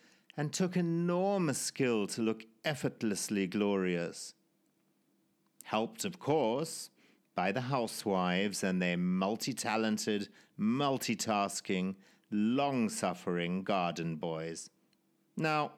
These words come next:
I'm going to call them garden boys. You would have noticed in earlier episodes I call, I speak of garden boys and boss boys and horse boys and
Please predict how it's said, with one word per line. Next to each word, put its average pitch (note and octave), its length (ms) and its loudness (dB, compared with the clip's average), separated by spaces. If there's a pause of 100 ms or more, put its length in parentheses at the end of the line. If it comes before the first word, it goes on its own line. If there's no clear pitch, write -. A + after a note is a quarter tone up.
(920)
I'm B2+ 120 2
going F#3 180 2
to C#4+ 60 0
call E3 340 2
them B2 200 2
garden F#2+ 480 2
boys. F2+ 340 2
You B2 60 2
would C#3 100 2
have C#3 100 -2
noticed D3+ 540 0
in A#2+ 120 2
earlier A2 600 2
episodes F#2+ 760 0
I E2 120 0
call, F#2 440 -2 (540)
I - 80 -14 (220)
speak - 380 -8
of F2 140 -10
garden F#2 420 0
boys F2+ 540 -2
and E2 260 -8
boss F#2 300 -2
boys F2 680 -4
and D#2+ 140 -10
horse G2+ 460 -4
boys F#2 680 -2
and D#2 160 -8